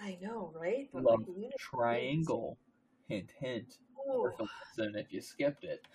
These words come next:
Speaker 2: <laughs>
Speaker 1: Yeah, guys, if you haven't seen our Christmas special, you should totally do that. Also, if, uh, if you wanna send us your Shag, Marry, Hex murders, like, uh, of the Hogwarts founders, who would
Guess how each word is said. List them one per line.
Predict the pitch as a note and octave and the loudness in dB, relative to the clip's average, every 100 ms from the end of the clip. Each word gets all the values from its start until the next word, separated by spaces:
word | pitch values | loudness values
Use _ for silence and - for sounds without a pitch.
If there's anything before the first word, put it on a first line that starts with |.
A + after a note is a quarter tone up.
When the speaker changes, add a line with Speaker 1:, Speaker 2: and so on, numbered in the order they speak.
| - - | -14 -4
Speaker 2:
<laughs> | D#3+ | 8
Speaker 1:
Yeah, | C4+ C4+ E3 | 10 12 10
guys, | F#3 G#3+ E3 E3+ | 6 4 4 -2
if | E3+ | -2
you | A3 | 0
haven't | D#4 F#4 - | 0 0 -4
seen | C4 | -2
our | G3 | 0
Christmas | - G3 A#3+ A#3+ | 0 -4 -4 -4
special, | C4+ C4+ C#4+ | -4 -4 -6
you | G#3 | -6
should | G3 - | -6 0
totally | A#3+ A3+ E3 | 0 0 -4
do | D#3+ G#3+ | -8 -8
that. | D3 C#3 - - - - _ C#4+ | -6 -8 -10 -18 -18 -18 _ 12
Also, | D#4+ F4+ A#3 F#3 D#3+ - - - - _ B3 | 12 12 12 4 4 -2 -18 -20 -20 _ 0
if, | B3 A#3 | 0 2
uh, | A3+ F#3 F3 - _ - | 2 2 0 -10 _ -4
if | |
you | D#4 | 6
wanna | D#4+ | 6
send | C#4 C#4 C4+ | 8 8 8
us | C4+ | 4
your | A3 | 4
Shag, | C4+ B3 A#3+ | 6 6 6
Marry, | A#3 A#3 | 2 2
Hex | G#3+ - | 0 0
murders, | G3+ G#3+ D#4 D4 | 0 0 -2 -4
like, | F#3+ D#3+ - | -6 -6 -6
uh, | F#3 - - - _ - | -8 -8 -16 -20 _ 0
of | G#3+ B3 B3 | 2 4 2
the | F3+ | 2
Hogwarts | F#3+ G#3 A3 A3 - | 4 4 2 0 -2
founders, | E3 F3+ C4+ D#4 - | 0 0 -2 -4 -4
who | E4 | 2
would | C#5+ | 2